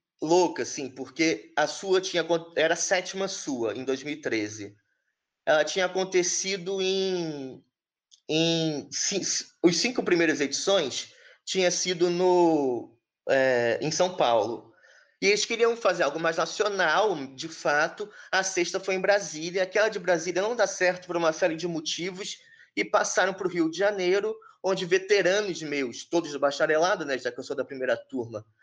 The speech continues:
pegaram pra fazer a Semana Universitária do Audio-, Audiovisual, mas eles saíram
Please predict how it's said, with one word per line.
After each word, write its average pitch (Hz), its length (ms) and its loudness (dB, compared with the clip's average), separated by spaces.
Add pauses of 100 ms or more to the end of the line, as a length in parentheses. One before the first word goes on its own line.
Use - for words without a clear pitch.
(320)
pegaram 180 840 2 (420)
pra 160 180 2
fazer 143 420 -2
a - 20 -4
Semana 147 300 -6
Universitária 147 440 -4
do 165 60 -6
Audio-, 180 340 -10
Audiovisual, 180 580 2
mas 226 160 -2
eles 220 180 -2
saíram 240 720 -2